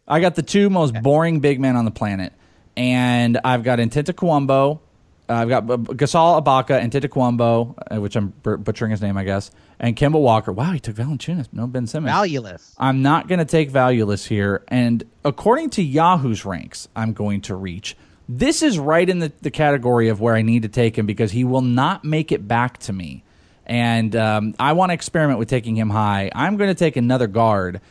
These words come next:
Speaker 1: because Lonzo Ball went. I'm gonna
Speaker 2: Dennis
Speaker 1: take me
Speaker 2: Smith.
Speaker 1: some Dennis Smith Junior.
Speaker 2: Yeah,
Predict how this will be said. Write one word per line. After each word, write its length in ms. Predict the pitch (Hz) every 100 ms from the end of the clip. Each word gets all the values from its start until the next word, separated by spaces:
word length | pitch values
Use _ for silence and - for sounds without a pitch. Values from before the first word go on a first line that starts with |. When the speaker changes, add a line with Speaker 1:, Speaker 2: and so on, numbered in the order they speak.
| _
Speaker 1:
because 220 | - 107 120
Lonzo 260 | 143 151
Ball 300 | 123 127 120
went. 340 | 104 95 92 - _ _ _ _ -
I'm 100 | 170
gonna 60 | 180
Speaker 2:
Dennis 140 | 170
Speaker 1:
take 40 | 160
me 80 |
Speaker 2:
Smith. 40 | 131
Speaker 1:
some 100 | 135
Dennis 240 | 131 123
Smith 200 | - 113
Junior. 340 | 92 101 82 - _
Speaker 2:
Yeah, 280 | 107 85